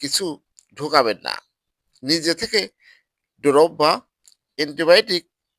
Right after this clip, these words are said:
ব্যবহার করবেন না। ব্যথা বেশি হলে প্যারাসিটামল নেওয়া যেতে পারে। কান ভেজা রাখা যাবে না। হ্যালো বন্ধুরা, আপনাদের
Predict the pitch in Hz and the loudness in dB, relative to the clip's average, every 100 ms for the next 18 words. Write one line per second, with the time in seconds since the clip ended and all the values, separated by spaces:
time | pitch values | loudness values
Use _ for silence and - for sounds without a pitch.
0 | _ 107 131 131 165 190 - 127 95 92 | _ -2 0 0 -2 -6 -2 -2 -2 -10
1 | 80 53 _ _ _ _ _ _ _ _ | -12 -20 _ _ _ _ _ _ _ _
2 | _ _ 131 139 180 156 156 196 196 208 | _ _ -4 -2 -2 -2 -2 -2 -6 -10
3 | 269 _ _ _ _ _ 135 139 - - | -12 _ _ _ _ _ -2 -2 -2 -6
4 | 170 202 277 _ _ _ _ _ _ _ | -6 -8 -12 _ _ _ _ _ _ _
5 | _ _ 127 135 127 123 113 104 76 - | _ _ -2 0 0 -2 -12 -10 -12 -14
6 | _ _ _ _ _ _ _ _ 147 151 | _ _ _ _ _ _ _ _ 2 2
7 | 175 240 _ _ 117 123 139 123 127 202 | 0 -20 _ _ -8 -2 0 0 -4 -12
8 | 247 _ _ _ _ - 95 85 65 - | -16 _ _ _ _ -6 -6 -8 -16 -18
9 | _ _ _ _ _ _ _ _ _ _ | _ _ _ _ _ _ _ _ _ _
10 | 175 147 139 151 220 _ _ _ _ _ | 2 2 -4 -10 -12 _ _ _ _ _
11 | _ _ _ 123 _ 135 131 | _ _ _ -14 _ -2 -2